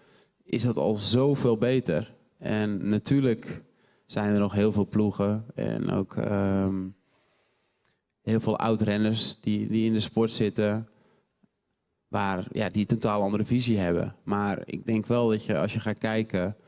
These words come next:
dat er een, dat de begeleiding echt zoveel beter is. Kijk,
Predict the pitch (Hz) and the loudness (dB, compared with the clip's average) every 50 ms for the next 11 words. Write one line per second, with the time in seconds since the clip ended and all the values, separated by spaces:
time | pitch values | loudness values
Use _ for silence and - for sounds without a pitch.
0 | _ _ _ _ _ _ _ _ _ _ _ _ _ _ _ _ _ _ _ _ | _ _ _ _ _ _ _ _ _ _ _ _ _ _ _ _ _ _ _ _
1 | - 113 110 - 101 - - 98 95 80 - - - - - 110 101 98 95 90 | -4 -4 -2 -2 0 0 0 0 0 0 -2 -4 -8 -8 -4 -2 0 0 0 -2
2 | - - - 107 95 101 101 101 95 87 92 - - - - 107 110 104 104 101 | -4 -6 -4 -2 0 0 0 0 0 -2 -2 -4 -4 0 2 2 2 4 2 2
3 | 95 101 110 120 - 98 85 92 - - 117 113 110 - - - | 2 2 0 0 0 -2 -2 -2 -2 -2 -4 -4 -4 -8 -16 -20